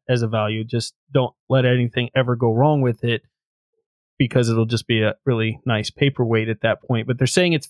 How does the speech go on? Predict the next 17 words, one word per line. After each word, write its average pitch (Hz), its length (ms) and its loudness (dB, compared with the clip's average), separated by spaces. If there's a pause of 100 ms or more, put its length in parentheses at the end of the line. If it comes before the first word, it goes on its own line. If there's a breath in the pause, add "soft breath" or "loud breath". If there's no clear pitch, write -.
faster 175 560 0
than 135 260 0
ninety-eight 202 640 0
percent 185 340 0
of 156 120 -4
P 190 180 -2
C 190 220 -2
laptops 160 540 0
sold 160 320 0
in 147 80 2
the 143 100 2
last 143 380 0
year. 139 200 0
Of - 460 -20
course, 139 180 0
they 139 120 0
didn't 131 180 -2